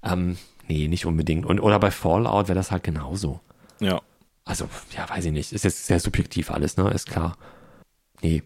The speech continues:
Speaker 1: weiß ich nicht. <laughs> Irgendwie, äh, ich find's gut, dass es die ganzen Sachen gibt und, ähm, das holt auch wieder viele Leute irgendwie ab, ne? Die halt,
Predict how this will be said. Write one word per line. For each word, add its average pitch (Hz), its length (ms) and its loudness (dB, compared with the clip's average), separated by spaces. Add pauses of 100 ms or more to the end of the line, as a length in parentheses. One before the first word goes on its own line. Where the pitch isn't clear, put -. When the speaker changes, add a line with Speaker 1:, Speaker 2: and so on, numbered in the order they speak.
Speaker 1:
weiß 82 180 0
ich 78 80 2
nicht. 76 180 -2 (280)
<laughs> - 260 -8
Irgendwie, 107 500 6 (500)
äh, 104 160 -12
ich 127 200 0
find's 113 180 2
gut, 165 160 4
dass 113 120 4
es 104 100 -8
die 107 120 2
ganzen 104 300 2
Sachen 95 260 2
gibt 151 320 0 (120)
und, 107 420 0
ähm, 85 260 0 (200)
das - 180 -4
holt 156 160 4
auch 135 160 0
wieder 151 140 0
viele 143 240 0
Leute 123 240 2
irgendwie 92 260 -2
ab, - 240 -10
ne? 110 220 0 (400)
Die 98 120 2
halt, 98 300 4